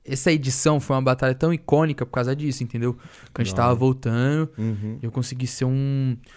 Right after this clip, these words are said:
Speaker 1: um, um alicerce
Speaker 2: Ajudar
Speaker 1: ali
Speaker 2: ali
Speaker 1: no
Speaker 2: pra ele.
Speaker 1: momento, tá ligado? E depois ele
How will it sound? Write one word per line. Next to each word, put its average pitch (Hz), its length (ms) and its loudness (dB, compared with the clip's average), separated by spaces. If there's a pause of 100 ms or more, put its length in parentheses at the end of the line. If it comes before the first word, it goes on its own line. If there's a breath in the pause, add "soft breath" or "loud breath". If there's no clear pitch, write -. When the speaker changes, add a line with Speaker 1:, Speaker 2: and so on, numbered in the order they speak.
(240 loud breath)
Speaker 1:
um, 123 380 -6
um 123 80 -2
alicerce 117 280 0
Speaker 2:
Ajudar 98 260 4
Speaker 1:
ali - 20 2
Speaker 2:
ali 127 120 2
Speaker 1:
no 131 140 4
Speaker 2:
pra 127 80 4
ele. 120 80 4
Speaker 1:
momento, 143 480 2
tá 131 140 -4
ligado? 120 320 -4
E - 20 -6
depois 120 340 -6
ele 143 200 -4